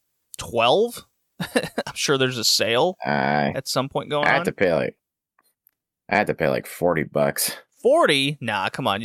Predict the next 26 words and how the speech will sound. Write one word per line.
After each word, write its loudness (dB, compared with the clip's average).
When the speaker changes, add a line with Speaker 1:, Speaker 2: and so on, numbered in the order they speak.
Speaker 1:
I, 2
I'm 0
look-, 2
I'm 0
looking 2
at, 2
uh, 4
I'm -4
looking 0
at 2
some -4
eBay 0
things -2
right 0
here, -2
and -8
they're 0
like, 0
it's, -4
like, -4
twelve -4
bucks. -10
<laughs> -20
Speaker 2:
Aw, -4
man. 2
Speaker 1:
Yeah. -2